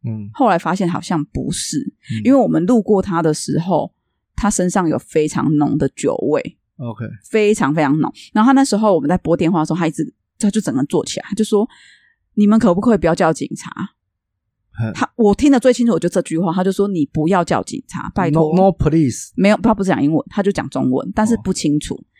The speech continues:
Speaker 2: 就是有，有腔调的。他就说，“可不可以不要叫警察？”这样。
Speaker 1: 那你就说不是叫警察。
Speaker 2: 对，我就说不是叫警察，可是他那会通报，一定会通报，救护车一定会通报警察。然后我就说，“我们是叫医生。”
Speaker 1: 他，他是不舒服送医院，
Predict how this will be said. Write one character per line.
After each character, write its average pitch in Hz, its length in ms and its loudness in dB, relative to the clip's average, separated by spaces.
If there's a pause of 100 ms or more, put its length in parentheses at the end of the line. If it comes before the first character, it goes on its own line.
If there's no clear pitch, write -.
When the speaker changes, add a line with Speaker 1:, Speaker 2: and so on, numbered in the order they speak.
(280)
Speaker 2:
就 226 80 2
是 220 300 0
有， 170 200 2 (160)
有 165 140 2
腔 185 300 -6
调 143 180 0
的。 - 200 -8 (180)
他 - 100 -2
就 208 140 0
说 208 200 0 (300)
，“可 233 140 -2
不 233 120 -2
可 214 220 0
以 202 40 0
不 185 120 -4
要 185 100 2
叫 180 220 2
警 - 260 -8
察？” - 240 -14 (220)
这 - 80 -6
样。 139 100 2
Speaker 1:
那 131 40 2
你 123 80 0
就 127 80 -2
说 131 120 -2
不 117 160 -4
是 117 160 -4
叫 113 160 -2
警 104 160 -4
察。 - 160 -8 (240)
Speaker 2:
对， 214 120 2
我 180 100 2
就 226 80 2
说 254 100 2
不 180 140 -4
是 185 80 -4
叫 196 100 0
警 180 120 -2
察， - 40 -14
可 190 60 0
是 202 80 -2
他 214 60 0
那 214 120 0
会 190 60 0
通 165 180 -2
报， - 240 -4 (120)
一 208 100 -4
定 214 180 2
会 202 120 4
通 302 200 -2
报， - 240 -6 (120)
救 233 120 2
护 202 120 2
车 208 180 0
一 185 60 -6
定 185 160 -2
会 175 80 2
通 165 100 2
报 147 100 0
警 - 160 -8
察。 - 160 -10 (320)
然 185 140 0
后 190 80 0
我 - 100 2
就 170 80 0
说 202 160 0
，“我 190 140 2
们 175 140 -2
是 220 120 2
叫 202 220 2
医 180 160 -4
生。” 170 380 0
Speaker 1:
他， 196 100 2
他 196 160 2
是 196 240 -6 (140)
不 180 100 0
舒 165 180 0
服 143 160 -6
送 120 300 -2
医 120 80 0
院， 123 220 0